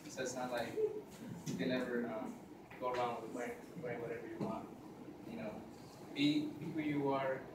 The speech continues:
wear what you want is what I, is what I, is what I think should be, should be done in, in schools. And that's another thing. Private schools and public schools. Public schools, that's open to the public, and you have the right to, like,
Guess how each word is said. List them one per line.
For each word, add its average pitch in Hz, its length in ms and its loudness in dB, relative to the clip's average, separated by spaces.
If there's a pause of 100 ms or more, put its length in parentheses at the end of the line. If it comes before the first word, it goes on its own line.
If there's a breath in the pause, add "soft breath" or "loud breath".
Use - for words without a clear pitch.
(140)
wear 131 160 4
what 131 120 0
you 123 160 -4
want 123 280 -2 (180)
is 113 100 -2
what 117 140 -2
I, 120 40 0 (240)
is 117 80 -6
what 120 120 2
I, 117 40 2
is - 440 -6
what 127 100 2
I 131 60 6
think - 340 0
should - 160 -6
be, 117 200 -4 (600)
should 117 120 -4
be 120 60 0
done 117 400 0 (100)
in, - 1080 -8
in - 120 -6
schools. - 640 -4 (200)
And 135 100 -2
that's 139 140 2
another 143 240 2
thing. 117 360 -2 (420)
Private 156 260 8
schools 147 460 -2 (420)
and - 180 -8
public - 280 0
schools. - 340 -8
Public 160 220 0
schools, 156 480 -2 (680)
that's 131 200 0
open 139 240 0
to - 120 -8
the 123 80 -6
public, 135 420 -2 (420)
and - 140 -10
you 120 60 -2
have 120 160 0
the 120 40 -4
right 120 220 0
to, - 220 -8
like, - 160 -6